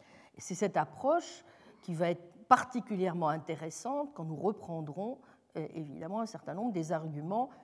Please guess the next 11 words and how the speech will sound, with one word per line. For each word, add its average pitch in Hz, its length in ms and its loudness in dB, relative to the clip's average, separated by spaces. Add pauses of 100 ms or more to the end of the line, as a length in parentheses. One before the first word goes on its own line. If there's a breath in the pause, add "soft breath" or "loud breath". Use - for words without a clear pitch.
kripkeens 196 540 -2
et 202 100 0
putnamiens. 156 600 -8 (480)
Bon. - 120 -16 (540 soft breath)
Puisque - 400 -6 (380 loud breath)
cela 160 180 -2
s'inscrit 202 560 0
d'emblée 175 760 0 (300 loud breath)
dans 208 200 4
une 202 180 2
certaine, 185 640 0